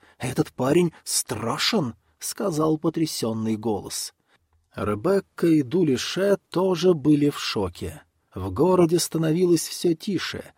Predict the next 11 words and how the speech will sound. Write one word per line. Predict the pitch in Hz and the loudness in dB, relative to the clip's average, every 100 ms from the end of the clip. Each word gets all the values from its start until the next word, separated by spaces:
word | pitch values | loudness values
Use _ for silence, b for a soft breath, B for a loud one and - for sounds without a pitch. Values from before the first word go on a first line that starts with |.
| _ | _
и | 92 | -4
они | 101 104 113 | -2 -2 -2
увидели, | 107 151 139 123 110 | -2 -2 0 0 0
что | - 117 | -2 -4
надежда | 113 113 151 127 123 | -2 2 2 2 2
на | 120 | 0
победу | 107 101 165 160 170 160 b | -2 0 0 2 2 0 b
не | 190 185 | 0 2
так | 170 - 117 - | 2 -2 -2 -2
уж | 117 110 | -6 -4
далеко. | 107 107 98 90 85 | -4 -4 -4 -8 -10